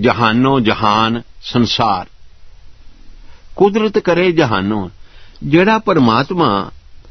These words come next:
ਆਪਣੀ ਸ਼ਕਤੀ ਵਰਤ ਕੇ ਸੰਸਾਰ ਸਾਜਦਾ ਏ, ਸੰਸਾਰ ਬਣਾਉਂਦਾ ਏ,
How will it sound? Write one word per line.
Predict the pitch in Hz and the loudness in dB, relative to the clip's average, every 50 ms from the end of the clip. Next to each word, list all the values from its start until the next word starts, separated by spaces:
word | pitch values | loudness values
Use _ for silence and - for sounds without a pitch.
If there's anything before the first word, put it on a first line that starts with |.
| - - - | -10 -6 -4
ਆਪਣੀ | 147 156 - 208 208 202 156 | -4 -2 0 2 2 2 2
ਸ਼ਕਤੀ | - - - 170 175 - - 214 208 196 | 2 0 -2 -2 -2 -2 -4 -2 -2 0
ਵਰਤ | 160 135 139 160 165 - | 2 2 2 0 0 -4
ਕੇ | 175 - 151 131 101 82 - - - - - - - - - - - - | -6 -2 0 0 0 0 -4 -8 -16 -20 -20 -20 -20 -20 -20 -18 -12 -6
ਸੰਸਾਰ | - - 147 143 127 - 127 117 117 131 143 147 | 0 2 2 2 2 2 2 2 2 2 0 0
ਸਾਜਦਾ | 135 - - 117 104 104 110 107 123 123 147 147 147 147 | -2 -4 -2 0 2 2 0 0 0 0 2 2 2 0
ਏ, | 135 113 - - - - - - - - - - - - - - - - - - - - | -2 -4 -6 -8 -12 -20 -20 -20 -20 -20 -20 -20 -20 -20 -20 -20 -20 -20 -20 -20 -20 -18
ਸੰਸਾਰ | - - - 123 113 - - 117 117 123 135 139 | -6 -2 0 0 0 0 0 0 2 2 0 0
ਬਣਾਉਂਦਾ | 123 120 110 107 104 104 110 110 123 139 165 185 | 0 0 0 2 2 2 2 4 4 4 4 2
ਏ, | 180 170 143 107 | 0 0 -2 -4